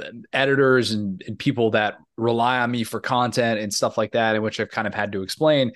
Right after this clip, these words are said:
"Hey, this is how we're gonna be able to do this." Even you and, and our producer, Dan, as well, and just kinda going through,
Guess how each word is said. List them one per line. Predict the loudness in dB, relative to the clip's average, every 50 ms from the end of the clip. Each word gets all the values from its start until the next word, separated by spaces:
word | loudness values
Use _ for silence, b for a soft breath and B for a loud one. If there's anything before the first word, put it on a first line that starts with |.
| B B B B
"Hey, | 0 2 4 4 4
this | 4 2 -2 -2
is | -4 -4
how | -2 -2 0 0
we're | 0 0
gonna | -2 -4 -6
be | -6 -6 -6 -6
able | -6 -8 -10
to | -16 -12 -2
do | 2 4 6
this." | 6 4 4 2 0
Even | 2 2 2 2 2
you | 2 4 4 4 4 4 4 2 2
and, | 0 -2 -4 -6 -8 -8 -8 -6
and | -2 -2
our | -2 -2
producer, | -2 0 0 0 0 -2 -6
Dan, | -4 -2 0 0 0 0 -2
as | -2 -2
well, | 0 2 2 4 2 2 0 B B B B B B B
and | -4 -2 -2
just | -2 -2
kinda | -2 -2 -2 -2
going | 0 0 0 0 0
through, | 0 0 2 4 4 2 0 b